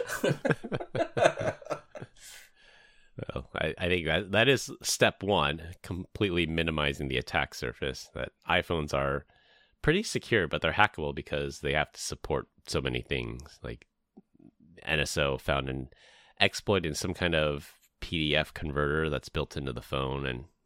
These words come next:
Speaker 3: you know, if the phone has to support P D Fs, then it has to have this interpreter. This interpreter is subject to attack. Same with HomeKit. There's a vulnerability in HomeKit. You wanna do home
Speaker 2: What's
Speaker 3: automation with your iPhone, but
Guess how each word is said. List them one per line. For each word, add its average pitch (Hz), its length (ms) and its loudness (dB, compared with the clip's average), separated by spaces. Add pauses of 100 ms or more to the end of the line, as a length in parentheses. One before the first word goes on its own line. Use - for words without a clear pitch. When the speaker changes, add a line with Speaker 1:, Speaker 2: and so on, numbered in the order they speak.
(220)
Speaker 3:
you - 140 -12
know, 55 60 -6
if - 180 -18
the 65 80 -6
phone 69 240 -4
has 65 140 -6
to 73 60 -12
support - 280 -4
P 78 140 -4
D 90 120 2
Fs, 104 240 2
then 69 300 -2 (340)
it - 40 -6
has 71 160 -2
to - 80 -12
have 60 120 0
this - 180 -8
interpreter. 92 520 0
This 73 160 -6
interpreter - 340 -8
is - 180 -12 (140)
subject - 380 -6
to 57 120 -4
attack. 73 500 0 (400)
Same 87 220 2
with 90 100 0
HomeKit. 104 440 4 (260)
There's - 260 -6
a 71 60 -6 (140)
vulnerability 65 500 -2
in 64 80 -2
HomeKit. 90 580 0 (920)
You 73 80 -2
wanna 67 160 0
do 65 100 -2
home - 120 0
Speaker 2:
What's 71 100 0
Speaker 3:
automation 65 400 0
with 76 120 -2
your 76 120 4
iPhone, 76 540 0 (120)
but - 160 -6